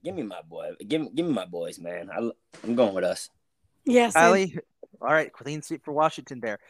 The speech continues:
Speaker 3: Forty-niners and Rams. Battle of California, part two. Uh, this game is very crucial now considering what happened to the Seahawks. So,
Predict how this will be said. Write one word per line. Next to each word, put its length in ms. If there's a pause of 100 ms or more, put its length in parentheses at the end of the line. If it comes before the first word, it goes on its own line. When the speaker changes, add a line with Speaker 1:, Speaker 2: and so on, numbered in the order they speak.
(400)
Speaker 3:
Forty-niners 680
and 360
Rams. 800 (460)
Battle 240
of 100
California, 720
part 260 (120)
two. 460 (280)
Uh, 400
this 220
game 340
is 140
very 280
crucial 380
now 180
considering 440
what 100
happened 240
to 60
the 80
Seahawks. 540 (300)
So, 540